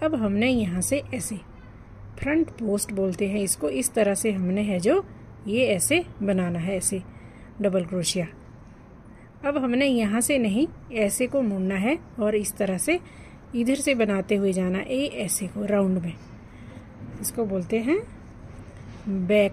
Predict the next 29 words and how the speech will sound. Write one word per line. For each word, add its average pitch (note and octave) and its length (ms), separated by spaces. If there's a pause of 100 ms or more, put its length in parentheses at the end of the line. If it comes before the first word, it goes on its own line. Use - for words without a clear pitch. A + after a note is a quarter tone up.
(100)
post, F#3+ 440
यानी G3+ 280
कि D4+ 160
इस A#3 260
तरह G3+ 260
से C4+ 200
पीछे B3+ 360
की B3+ 160
तरफ F#3+ 280
से C4+ 260 (160)
ऐसे B3 420 (680)
क्रोशिया G#3 460
डाल F3+ 300
के D4 220
इस G#3+ 240
तरह F#3+ 240
से A#3 180
हमें F#3 260
है F#3+ 140
जो D4 200 (720)
ये A3+ 160
round A3 280
complete F#3 440
करना E3 240
है। F3+ 120
ऐसे G3 220
जितने D#4 400
भी A#3+ 140
हमारे F#3 380